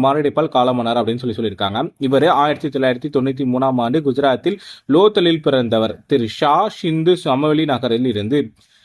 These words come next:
ரெக்ட்ராக்டா கலை மற்றும் பிற பொருட்கள் அறியாமல் அறிமுகம் செய்தவர். சரிங்களா, இவர் ஒரு சிற்ப கலைஞர் அப்படிங்கிறது ரொம்ப முக்கியமான ஒண்ணு. புகழ்பெற்ற சிற்ப கலைஞர். இவர் இப்ப இறந்துட்டாரு அப்படிங்கிறதா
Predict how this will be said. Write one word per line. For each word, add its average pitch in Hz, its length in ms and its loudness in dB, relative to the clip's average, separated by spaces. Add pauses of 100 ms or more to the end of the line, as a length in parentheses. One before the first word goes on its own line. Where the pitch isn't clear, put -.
(640)
ரெக்ட்ராக்டா 190 760 0
கலை 170 280 2
மற்றும் 160 460 -2 (520)
பிற 196 480 2 (180)
பொருட்கள் 202 520 4
அறியாமல் 160 640 2
அறிமுகம் 165 600 2
செய்தவர். 104 360 0 (120)
சரிங்களா, 117 380 0
இவர் 131 200 2
ஒரு 143 260 2
சிற்ப 190 380 -2
கலைஞர் 147 380 2
அப்படிங்கிறது 131 440 0
ரொம்ப 131 160 0
முக்கியமான 127 540 0
ஒண்ணு. 160 100 -2
புகழ்பெற்ற 175 600 -2
சிற்ப 143 320 -2
கலைஞர். 107 420 -2 (460)
இவர் 165 280 2
இப்ப 170 240 2
இறந்துட்டாரு 127 580 2
அப்படிங்கிறதா 107 400 0